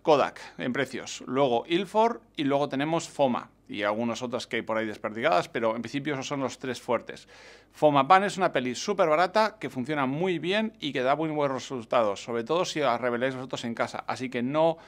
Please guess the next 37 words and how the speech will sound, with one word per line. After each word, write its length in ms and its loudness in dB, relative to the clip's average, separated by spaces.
empecéis 580 0
con 260 0
quiero 180 -2
disparar 400 0
Kodak 240 2
Tri-X 760 -2
o 140 -6
T-Max 420 -2
porque 320 -2
es 220 -6
una 160 -4
peli 200 -4
súper 580 -2
cara. 260 -2
Así 200 -4
que 60 -6
empezar 380 0
con 180 -2
pelis 300 -2
más 180 -2
baratas. 480 -6
Lo 160 -2
mismo 240 0
que 60 -4
estáis 220 -2
disparando 360 0
en 100 -2
placas 600 2
o 40 -12
cosas 160 -4
así, 300 -6
lo 100 -6
mismo. 420 -4
Luego, 580 6
en 540 0
peli 200 0
color, 460 2